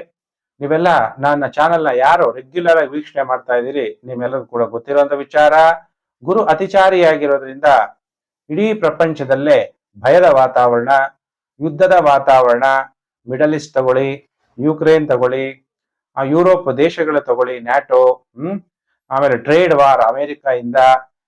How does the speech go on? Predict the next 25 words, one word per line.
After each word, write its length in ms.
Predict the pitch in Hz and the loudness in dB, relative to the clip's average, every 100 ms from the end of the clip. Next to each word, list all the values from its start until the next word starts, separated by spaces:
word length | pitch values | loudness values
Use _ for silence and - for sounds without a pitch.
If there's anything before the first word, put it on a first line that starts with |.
| _ | _
ಈ 120 | 175 208 | -10 0
ತರ 200 | 202 185 156 101 - _ _ _ _ _ _ _ | 2 4 2 0 -8 _ _ _ _ _ _ _
ಒಂದಲ್ಲ 460 | 143 151 190 196 214 202 | -4 0 2 2 4 2
ಒಂದು 180 | 170 147 | 2 -2
ಸಮಸ್ಯೆಗಳನ್ನ 800 | - 147 151 - 135 123 143 180 151 117 _ | -2 -4 -4 -6 -4 -2 0 0 0 -2 _
ಪ್ರಪಂಚ 380 | 131 - 151 147 | -8 -4 -2 0
ಅನುಭವಿಸ್ತಾ 540 | 123 123 175 175 175 131 | -2 0 0 0 0 0
ಇದೆ. 260 | 123 127 127 131 _ _ _ | 0 0 0 -2 _ _ _
ಈ 80 | 143 | -4
ವರ್ಷ 240 | 143 135 - | -2 -2 0
ಅತಿಚಾರಿ 600 | 120 147 180 185 170 160 131 - | -2 0 0 2 2 0 -4 -10
ಗ-, 100 | - | -14
ಗುರು 200 | 120 143 156 | -4 -2 0
ಇರ್ತಾನೆ 400 | 135 - 127 123 | 0 -2 -4 -6
ಅನ್ನೋದು 320 | 120 120 127 | -10 -12 -16
ವಿಷಯ 260 | 117 - | -16 -12
ಕೂಡ 180 | 120 120 | -8 -6
ತಿಳಿಸಿದ್ದೆ. 540 | - 190 175 156 - - _ _ _ _ _ | -4 -6 -6 -10 -12 -16 _ _ _ _ _
ಹಾಗಾದ್ರೆ 240 | 175 185 185 | -4 -2 -2
ಗುರು 220 | 160 214 | 0 2
ಬಲ 180 | 196 185 | 2 2
ಇರಲ್ವಾ? 400 | 165 147 131 147 117 139 | 2 2 2 2 0 -4
ಗುರು 180 | 180 175 - 113 | -4 -6 -8 -6
ಬಲ 200 | 120 151 139 | -2 0 0
ಇರಲ್ಲ. 240 | 127 120 | 0 2